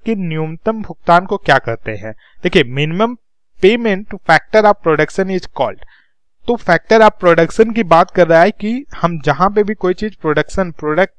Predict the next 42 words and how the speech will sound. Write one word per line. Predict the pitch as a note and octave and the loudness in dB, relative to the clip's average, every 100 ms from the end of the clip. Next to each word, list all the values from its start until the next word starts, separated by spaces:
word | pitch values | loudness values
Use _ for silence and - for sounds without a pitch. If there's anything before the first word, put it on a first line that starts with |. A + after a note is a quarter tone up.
| - - - A#2+ | -20 -20 -20 -2
बनाते | C3+ C3 C#3+ - A3+ | 0 2 2 2 2
हैं, | G#3+ | 2
कोई | E3 E3 | -2 -2
चीज | F3+ E3 | -2 -4
प्रोड्यूस | D3 C3 D3 G#3 | -4 -4 -4 -6
करते | - F3 - G3 | 0 2 2 0
हैं, | F#3+ | 0
उस | G3 - | -4 -2
चीज | F#3+ - | -4 -2
की | G3 | -4
बात | F3 C3 C#3 | 0 0 0
कर | C#3+ C3 | -2 0
रहा | B2+ | 0
है। | D3+ - - _ - - | 0 -4 -20 _ -20 -6
क्वासी | E3+ E3+ - B3 | 2 2 2 0
रेंट, | G#3 G#3+ A3 - | 2 2 -2 0
आभासी | C#3 C#3 C#3+ D3+ A3+ | 2 4 4 2 2
लगान | G#3+ E3 E3+ G#3 | 2 4 4 2
जो | G3+ G3+ | -2 0
है, | G3 A3 - - _ _ _ _ _ _ _ _ _ _ _ _ _ _ _ - | 2 2 0 -20 _ _ _ _ _ _ _ _ _ _ _ _ _ _ _ -4
ये | F#3+ | 0
शॉर्ट | A3+ - F3+ G3+ | 0 2 0 2
टर्म | G#3+ G#3+ | 2 0
फायदे | A3 E3+ E3+ E3+ G3 | -2 2 2 4 0
में | G3+ G#3 _ _ - | 0 -4 _ _ -12
इसकी | F3+ - | -10 -6
बात | E3+ E3 E3 | 2 2 4
करते | D#3+ C#3+ D#3 | -2 -2 -2
हैं। | E3+ | 0
जब | F3+ F#3 | 0 0
हमें | G3 G3+ | -4 -2
कहीं | F#3+ G3+ | -4 -4
शॉर्ट | - E3 F3 - | -2 -2 0 0
टर्म | F#3+ G3 _ _ _ _ _ _ - _ _ - - | 0 -2 _ _ _ _ _ _ -20 _ _ -18 0
प्रॉफिट | F3 F#3 G3 | 2 2 0
होता | G3 F#3 | -2 4
है | F#3 A3 | 4 4
तो | G3+ | 0
वहां | F3 D#3 F#3 | -4 -2 -2
पे | G#3+ | -2
क्वासी | - D#3 - G3+ | 0 0 2 0
रेंट, | F3 F#3+ | 0 -2